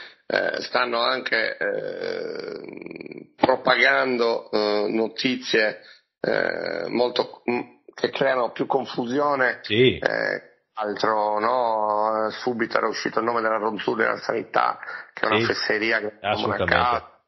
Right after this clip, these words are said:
Speaker 1: È proprio una, una cretinata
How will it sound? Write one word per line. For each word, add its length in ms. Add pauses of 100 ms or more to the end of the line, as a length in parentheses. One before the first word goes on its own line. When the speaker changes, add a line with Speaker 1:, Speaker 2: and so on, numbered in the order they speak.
(420)
Speaker 1:
È 640
proprio 240
una, 280
una 220
cretinata 960